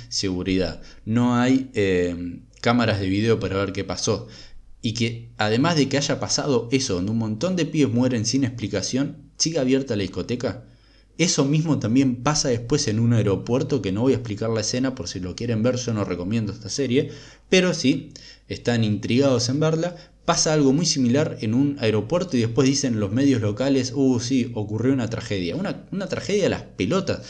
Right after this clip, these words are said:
Está muriendo gente a causa de demonios que en realidad no lo saben, pero muere gente, centenares de gente, capítulo a capítulo, y no hay una explicación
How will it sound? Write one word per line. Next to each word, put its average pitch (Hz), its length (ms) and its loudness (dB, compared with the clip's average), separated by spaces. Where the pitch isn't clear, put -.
Está 185 160 0
muriendo 170 460 4
gente 160 580 0
a 107 180 0
causa 131 360 4
de 110 400 -4
demonios 135 540 2
que 98 160 -4
en 92 140 -6
realidad 92 280 0
no 135 100 2
lo 113 60 0
saben, 117 280 0
pero 92 180 -4
muere 139 320 2
gente, 202 580 0
centenares 147 760 2
de 131 120 4
gente, 101 540 -2
capítulo 180 540 2
a - 60 0
capítulo, 208 640 -2
y 127 120 2
no 165 120 4
hay 214 120 4
una 165 100 4
explicación 156 960 -2